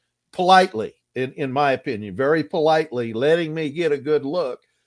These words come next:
I see this little head bobbling around, uh, toddler, you know, about three foot, in front of that young female.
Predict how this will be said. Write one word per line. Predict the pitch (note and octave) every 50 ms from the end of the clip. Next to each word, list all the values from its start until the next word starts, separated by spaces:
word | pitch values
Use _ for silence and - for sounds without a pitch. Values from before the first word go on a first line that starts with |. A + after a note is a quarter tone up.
| _ _ _ _ _ _ -
I | C3 C3+
see | C3 - - G#3+
this | G3+ G#3 F3 - -
little | G#3 F#3+ F#3+ E3 D3 C3
head | A2 - D3 C#3+ D#3 D#3+ D3 A2+
bobbling | A2 A#2+ A2 G2+ G2 F2 F#2+ G2+ G2 F#2+ F2+
around, | E2+ E2+ F2 F2 E2 E2 F#2+ A2 G#2+ _ _ _ _ _ _ _ _ _ _ -
uh, | A#2 G#2+ G2+ -
toddler, | - - F3+ F3 F3 E3+ C3+ F#2+ C#2 - _ _ _ -
you | - A#2
know, | A2+ A#2
about | A#2 B2 C3 C3+ C#3 C3+ _ _
three | - D3+ D#3 F3 F3+ D3+
foot, | - - G#2+ B2 A#2+ A#2+ - -
in | - C#3+ C3 B2+
front | - - G3+ F#3+ G3 G3
of | F3+
that | F3 E3+ E3 E3 -
young | D#3 D#3+ D3+ C#3+ A#2+
female. | - - F3+ F3+ F#3 G#3 F#3+ C3+ A#2 A#2 G#2+ A#2+ A#2